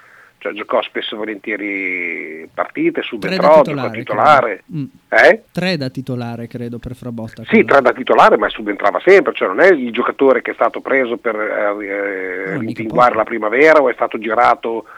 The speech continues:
Speaker 1: al Feralpi Salò e poi pian piano è scomparso. Cioè, questo è un giocatore, un giocatore che è, è fatto e finito, che poi adesso sia... Dove è andato? In B?
Speaker 2: Eh, Frabotta era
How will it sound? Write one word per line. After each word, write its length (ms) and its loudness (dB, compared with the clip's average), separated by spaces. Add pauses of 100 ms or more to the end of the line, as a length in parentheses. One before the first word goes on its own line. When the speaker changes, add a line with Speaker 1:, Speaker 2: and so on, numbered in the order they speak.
(140)
Speaker 1:
al 160 0
Feralpi 460 2
Salò 400 2 (360)
e 120 -10
poi 160 0
pian 160 -4
piano 240 2
è 40 -4
scomparso. 680 0 (340)
Cioè, 160 -18
questo 240 -2
è 20 8
un 60 4
giocatore, 480 2
un 80 2
giocatore 460 -4
che 180 0
è, 320 2
è 240 -10
fatto 320 0
e 40 -4
finito, 540 0
che 140 -14
poi 140 -6
adesso 280 -6
sia... 360 -4 (1200)
Dove 140 0
è 40 10
andato? 500 2 (100)
In 140 -14
B? 320 2 (1500)
Speaker 2:
Eh, 380 -6
Frabotta 640 -8
era 460 -6